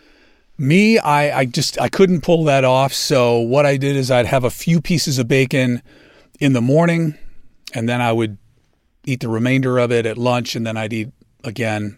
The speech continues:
in the evening. But I definitely needed to just sort of graze throughout the day, but I would be eating bacon.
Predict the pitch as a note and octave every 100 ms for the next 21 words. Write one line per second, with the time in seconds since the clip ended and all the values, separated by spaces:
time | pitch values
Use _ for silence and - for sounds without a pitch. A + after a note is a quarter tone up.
0 | - B2 G#2+ A#2+ C3 A2+ A2 G2+ G2+ -
1 | - - - _ - D3 C#3 D3+ D#3 D#3
2 | C3+ B2+ B2+ B2+ A#2+ - C3+ A#2+ A2+ A2
3 | G#2+ C#3 C3 - - _ _ _ - G3
4 | - G3 G3+ D#3 C#3+ D3 D3 D3 C#3+ -
5 | - - _ _ _ - - D3 C3 C3
6 | B2+ A#2+ A#2 A#2 A#2 C3+ _ _ _ _
7 | - C3 A#2+ A#2 A2 A#2+ A#2+ A#2 G#2+ F#2+
8 | D#3 C3 A2+